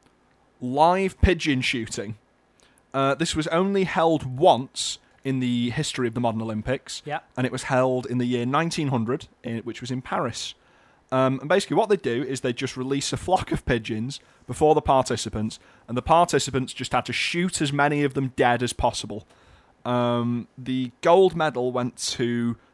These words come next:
Speaker 1: Leon de London, who was Belgian, and killed
Speaker 2: Who was
Speaker 1: almost
Speaker 2: Belgium?
Speaker 1: He was
Speaker 2: He was
Speaker 1: Bel-
Speaker 2: the entirety of Belgium.
Speaker 1: He was Belgian.
Speaker 2: Belgian.
Speaker 1: He was the f-
Speaker 2: Well, that's
Speaker 1: physical embodiment of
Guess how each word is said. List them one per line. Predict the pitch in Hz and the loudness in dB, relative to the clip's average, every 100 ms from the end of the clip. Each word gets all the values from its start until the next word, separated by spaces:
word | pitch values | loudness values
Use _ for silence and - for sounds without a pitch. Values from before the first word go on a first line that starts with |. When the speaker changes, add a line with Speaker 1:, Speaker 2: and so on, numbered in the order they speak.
| _ | _
Speaker 1:
Leon | 120 127 175 170 165 160 | -2 0 6 8 8 4
de | 151 143 | 2 4
London, | 151 143 113 117 147 | 4 4 2 0 -2
who | 143 | -4
was | 127 | -4
Belgian, | 120 135 151 123 110 123 - - _ - | 0 0 0 -2 -4 -6 -10 -20 _ -4
and | 123 123 123 | -2 -2 -6
killed | - 151 139 135 131 131 | -6 -2 -2 -2 -4 -4
Speaker 2:
Who | |
was | 131 131 | -2 0
Speaker 1:
almost | 127 233 - | 2 0 0
Speaker 2:
Belgium? | 226 240 220 120 104 _ _ _ _ - | -2 -2 -6 -12 -14 _ _ _ _ -2
Speaker 1:
He | 156 | 6
was | 151 151 | 8 10
Speaker 2:
He | |
was | 202 | 10
Speaker 1:
Bel- | 151 | 8
Speaker 2:
the | 147 | 8
entirety | 180 139 - - 233 233 214 196 202 | 4 -2 -12 -2 4 4 4 2 -2
of | 185 | -4
Belgium. | 180 175 151 | -2 -2 -2
Speaker 1:
He | 135 | -2
was | 135 127 | -2 2
Belgian. | 135 135 123 120 123 110 98 _ _ _ _ - | 2 2 -2 -2 0 -2 -6 _ _ _ _ -14
Speaker 2:
Belgian. | 135 127 123 113 127 127 | -14 -12 -16 -14 -14 -6
Speaker 1:
He | 127 127 | -4 -2
was | 131 120 - _ | -2 -4 -10 _
the | 127 | -14
f- | - | -2
Speaker 2:
Well, | 190 220 | 0 4
that's | 247 | 4
Speaker 1:
physical | 160 170 160 147 | 4 2 4 4
embodiment | 139 139 127 113 110 | 4 2 2 -2 -6
of | 110 | -10